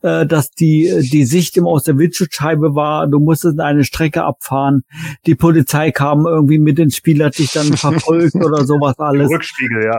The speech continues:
Speaker 2: geil.
Speaker 1: Im Rückspiegel und, äh, die Grafik war natürlich outstanding. Ich hab ein kleines Bild mal mitgebracht. Fantastisch.
Speaker 2: <laughs> Ja.
Speaker 1: Und,
Speaker 2: Geil.
Speaker 1: äh, ich, ich erinnere mich noch, äh, auf dem P C, äh, damals gab's ja in dem Sinne noch keine Soundkarten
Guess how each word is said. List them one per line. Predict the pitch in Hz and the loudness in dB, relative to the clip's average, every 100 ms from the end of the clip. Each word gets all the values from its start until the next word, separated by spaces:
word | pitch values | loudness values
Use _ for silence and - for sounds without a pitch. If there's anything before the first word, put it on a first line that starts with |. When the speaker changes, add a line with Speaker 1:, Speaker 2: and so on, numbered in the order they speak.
| 113 | -4
Speaker 2:
geil. | 120 156 | 0 2
Speaker 1:
Im | |
Rückspiegel | 156 180 - - 208 190 175 190 190 | 2 2 -2 -4 0 0 0 0 0
und, | 175 170 175 | 2 2 2
äh, | 175 156 | 2 2
die | 160 | 2
Grafik | 139 139 139 160 160 - | 0 -2 0 0 0 0
war | 147 | 0
natürlich | 147 - 151 147 135 - | 0 2 2 2 0 -2
outstanding. | 156 180 - - - 147 151 151 147 | 0 -2 -4 -10 -6 0 2 2 2
Ich | 120 | 2
hab | 139 139 | 0 0
ein | 117 | -2
kleines | 135 139 123 | 0 0 0
Bild | - 143 | -2 0
mal | 135 | 0
mitgebracht. | 135 151 - 143 143 139 - _ _ _ - | 0 -2 -4 -4 -2 -4 -8 _ _ _ -10
Fantastisch. | - 190 - 185 185 196 220 196 | -6 -4 -2 -2 -2 0 0 0
Speaker 2:
<laughs> | |
Ja. | 127 127 185 - _ | -2 -4 -6 -10 _
Speaker 1:
Und, | 185 180 175 | -2 0 2
Speaker 2:
Geil. | 196 180 175 | 0 0 0
Speaker 1:
äh, | 196 | 0
ich, | 160 | 0
ich | 190 196 220 185 170 | 0 0 0 2 2
erinnere | 175 175 180 | 2 2 2
mich | 180 156 | 2 2
noch, | 180 151 | 2 0
äh, | 180 | 0
auf | 170 160 180 185 156 | 0 -2 0 -2 0
dem | 180 | 0
P | 143 160 | 2 0
C, | - 160 165 180 | 0 -2 0 0
äh, | 185 160 | 0 -2
damals | 131 143 156 139 | -2 0 0 -2
gab's | - 139 - | -2 -4 -4
ja | 147 143 151 - | -4 -2 -2 -4
in | 160 165 143 | -6 -8 -2
dem | 151 | 0
Sinne | 139 156 156 | 2 0 2
noch | 143 | 0
keine | 131 143 147 135 | 0 0 0 0
Soundkarten | - 151 170 - 156 156 - 147 | -2 -2 -2 -4 -6 -6 -2 -4